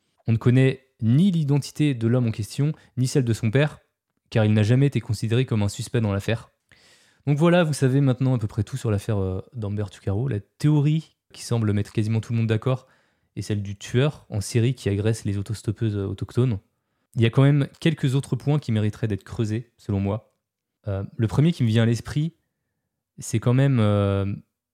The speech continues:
bah, la femme qui accompagnait Amber, R. Elle n'a jamais été considérée comme suspecte et n'a a priori jamais été interrogée officiellement. C'est selon moi, bah,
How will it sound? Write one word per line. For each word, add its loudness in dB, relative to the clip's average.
bah, 0
la 2
femme 0
qui -8
accompagnait 0
Amber, 2
R. -2
Elle 0
n'a 4
jamais 4
été -2
considérée 0
comme -2
suspecte -4
et 0
n'a 2
a -2
priori -2
jamais 2
été -2
interrogée -2
officiellement. -4
C'est -6
selon 0
moi, 2
bah, -4